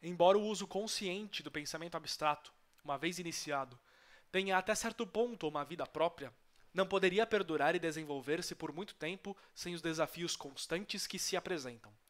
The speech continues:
pois os indivíduos são capazes de agir de uma maneira nova, de experimentar outras maneiras de fazer as coisas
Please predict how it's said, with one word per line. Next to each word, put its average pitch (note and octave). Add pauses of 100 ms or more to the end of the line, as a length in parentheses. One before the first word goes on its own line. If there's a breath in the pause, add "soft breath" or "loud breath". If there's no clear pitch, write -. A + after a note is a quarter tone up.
(540 loud breath)
pois D#3
os D3
indivíduos C#3+
são D3+
capazes C#3+
de C3+
agir C#3
de C#3+
uma D3
maneira C#3+
nova, B2+ (600 loud breath)
de E3
experimentar D#3+
outras F#3
maneiras D3
de D3
fazer D3
as C#3+
coisas B2+